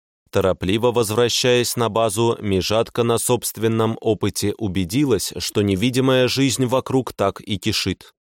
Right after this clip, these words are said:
Прямо в упор радар выдал некую тень. Межатка крутнула штурвалом, чтобы избежать с ней столкновения. Получилось у нее это не до конца.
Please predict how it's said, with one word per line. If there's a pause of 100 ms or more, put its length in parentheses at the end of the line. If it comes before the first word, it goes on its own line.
(180)
Прямо
в
упор
радар
выдал
некую
тень. (220)
Межатка
крутнула
штурвалом,
чтобы
избежать
с
ней
столкновения. (540)
Получилось
у
нее
это
не
до
конца.